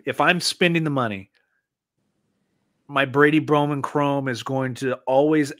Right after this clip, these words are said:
outweigh Joe Montana rookie, uh,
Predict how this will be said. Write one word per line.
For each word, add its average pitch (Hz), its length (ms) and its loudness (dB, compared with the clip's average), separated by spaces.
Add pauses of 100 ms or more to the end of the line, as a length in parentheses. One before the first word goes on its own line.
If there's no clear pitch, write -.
(100)
outweigh 127 1000 0 (1300)
Joe 147 220 0
Montana 127 500 -2
rookie, 104 540 -8 (420)
uh, 98 520 -4